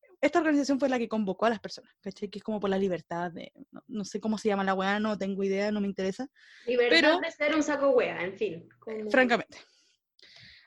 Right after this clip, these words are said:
Speaker 1: Así que, pues eso, eh, qué fuerte, weón, qué fuerte
Speaker 2: Sí,
Speaker 1: que
Speaker 2: pues.
Speaker 1: sigamos en esta. Qué weá.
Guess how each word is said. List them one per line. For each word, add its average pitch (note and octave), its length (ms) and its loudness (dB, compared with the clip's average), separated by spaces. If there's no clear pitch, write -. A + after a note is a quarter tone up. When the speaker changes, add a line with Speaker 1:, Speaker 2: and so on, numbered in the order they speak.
Speaker 1:
Así A3+ 320 -2
que, A#3+ 320 4
pues A3+ 280 2
eso, D4 380 2
eh, G#3 920 0
qué A3+ 100 0
fuerte, A#3 400 0
weón, D#3+ 240 -2
qué G#3+ 80 -4
fuerte A3+ 280 -4
Speaker 2:
Sí, G#3 60 -10
Speaker 1:
que B3+ 340 2
Speaker 2:
pues. - 80 -4
Speaker 1:
sigamos A#3+ 360 0
en A#3+ 120 0
esta. F#3+ 360 -4
Qué B3 120 -4
weá. A3+ 280 0